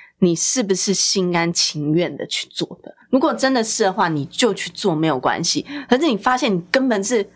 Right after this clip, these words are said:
很不快乐，我没有办法再给予了，你做的每件事情你都是埋怨，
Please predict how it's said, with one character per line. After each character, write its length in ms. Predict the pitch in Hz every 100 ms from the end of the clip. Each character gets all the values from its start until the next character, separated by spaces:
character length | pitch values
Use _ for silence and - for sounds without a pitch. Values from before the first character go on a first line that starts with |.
| _
很 220 | 233 214
不 100 | 240
快 320 | 240 339 254
乐， 360 | 247 202 160 - -
我 80 | 196
没 160 | 208 302
有 100 | 233
办 220 | 226 185
法 120 | 175
再 320 | 160 185 170 165 220 - -
给 180 | 165 170
予 220 | 190 143
了， 160 | 135
你 180 | 156 196 190
做 220 | - 294
的 40 | 214
每 140 | 175
件 80 | 196
事 180 | 214 220
情 160 | 196
你 120 | 170
都 120 | 165 233
是 140 | 247
埋 220 | 180 104
怨， 280 | 127 165 131